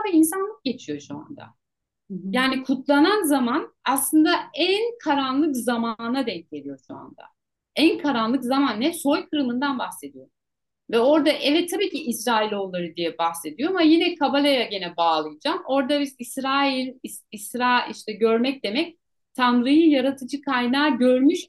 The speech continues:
Speaker 1: olanların topluluğundan bahsediyor. Yani bu ne demek? Ben biraz spiritüelim aslında. Ben farkındayım. Ben uyandım bir şeylere demek.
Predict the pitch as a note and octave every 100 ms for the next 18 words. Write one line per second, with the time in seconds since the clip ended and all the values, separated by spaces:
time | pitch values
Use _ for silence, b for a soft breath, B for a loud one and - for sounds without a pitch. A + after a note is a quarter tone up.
0 | _ B3 A#3 A3 G#3 - _ - G#3 G#3+
1 | G#3 F3+ F3 F#3 F3 F3 F3+ E3+ D3 C#3
2 | - C#3 C#3 - _ _ _ _ _ _
3 | _ _ _ - G#3 C#4 D#4+ D4 A#3+ F4
4 | - _ _ _ _ _ _ - C4 C#4+
5 | E4+ D#4+ D#4+ - C#4 C#4+ F#4+ D#4 G#3 G3
6 | G3 F#3 B3 C4+ B3 C4+ C#4+ D4 F4+ A#3
7 | A#3+ A3+ A3+ A#3+ B3+ D#4+ C4+ - D#3 D3+
8 | C#3+ C#3 B2+ - -